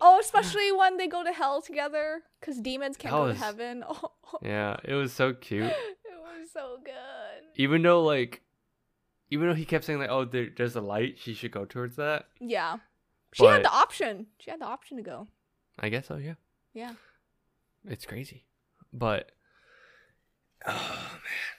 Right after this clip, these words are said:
Speaker 2: It wa-, it, that, that hit really hard. I was just like, "Wow." I
Speaker 1: Yeah. And
Speaker 2: 'cause
Speaker 1: then
Speaker 2: I
Speaker 1: the
Speaker 2: know my
Speaker 1: parallel,
Speaker 2: roommate
Speaker 1: the parallel
Speaker 2: Oh, yeah.
Speaker 1: between Nezuko and
Speaker 2: Between
Speaker 1: Tanjiro, too.
Speaker 2: Tanjiro.
Speaker 1: Yeah.
Speaker 2: Or at least, like, it's like what could have been versus what, what happened,
Speaker 1: What
Speaker 2: right?
Speaker 1: happened, yeah.
Speaker 2: 'Cause he, he essentially,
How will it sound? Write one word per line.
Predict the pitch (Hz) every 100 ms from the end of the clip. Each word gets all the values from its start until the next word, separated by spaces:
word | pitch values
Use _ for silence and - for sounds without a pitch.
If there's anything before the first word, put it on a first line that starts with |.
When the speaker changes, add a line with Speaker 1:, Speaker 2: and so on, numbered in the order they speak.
| _ _ -
Speaker 2:
It | 165
wa-, | 151 -
it, | 180 175
that, | 139 131 - -
that | 135 120
hit | 113 -
really | 107 104
hard. | 101 104 104 - -
I | 110
was |
just | - -
like, | -
"Wow." | 180 - - - - - _ _ -
I | 107 98 - -
Speaker 1:
Yeah. | 208 180 180 -
And |
Speaker 2:
'cause | -
Speaker 1:
then |
Speaker 2:
I | -
Speaker 1:
the |
Speaker 2:
know | 170
my | 156 147
Speaker 1:
parallel, | - - 277
Speaker 2:
roommate | - 233 _ _ _ _ _ -
Speaker 1:
the | 233
parallel | - 226 233
Speaker 2:
Oh, |
yeah. | -
Speaker 1:
between | - 233 220 214
Nezuko | 202 214 214 196
and | 185
Speaker 2:
Between | 180 113 104
Speaker 1:
Tanjiro, | 143 190 180 170
too. | -
Speaker 2:
Tanjiro. | 104 107 107 117 - _ _
Speaker 1:
Yeah. | - - -
Speaker 2:
Or | 135 143
at |
least, | 165 -
like, | 156
it's | 147 135
like | 120
what | 120 123
could | - 113
have | 113
been | 131 135 127
versus | 110 107 101
what, | 110 - _ _ _ _ 113
what | 104 -
happened, | 98 95 117
Speaker 1:
What | -
Speaker 2:
right? | - 120 123
Speaker 1:
happened, | 208 226
yeah. | - - 214 - -
Speaker 2:
'Cause | 117
he, | 135 131 113
he | 127
essentially, | 123 131 - 123